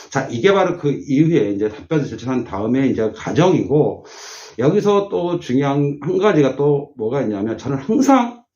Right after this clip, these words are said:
말씀을 드립니다. 조정 회부에 붙인다는 것은 판사님께서 원고와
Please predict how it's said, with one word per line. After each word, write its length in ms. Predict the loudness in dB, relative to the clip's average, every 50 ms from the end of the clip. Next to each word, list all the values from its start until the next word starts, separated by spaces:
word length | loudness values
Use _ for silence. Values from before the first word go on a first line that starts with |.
| _
말씀을 440 | -20 -20 -18 -16 -12 -10 -10 -10 -10
드립니다. 580 | -10 -10 -8 -8 -8 -6 -4 -2 -2 -2 -4 -6 -12 -18 -20 -20 -20 -20 -20 -20 -20 -20 _ _ _
조정 480 | -8 -6 -4 0 2 4 6 6 6
회부에 680 | 4 4 2 2 0 2 2 4 4 4 2 0 -4 -14
붙인다는 640 | -16 -14 -14 -8 -4 -2 0 0 2 2 0 0 -2
것은 480 | -2 -6 -8 -10 -12 -8 -6 -6 -6
판사님께서 840 | -6 -4 -4 -2 -2 -2 -2 -4 -6 -6 -8 -8 -4 -2 -2 -2 -2 -4 -10 -14 -18 -18 -18 -18 -18 -18 -20 -20 -20 _ _ _ _ _ _ -4
원고와 680 | 0 2 4 4 4 4 4 4 2 2 -2 -6 -8 -14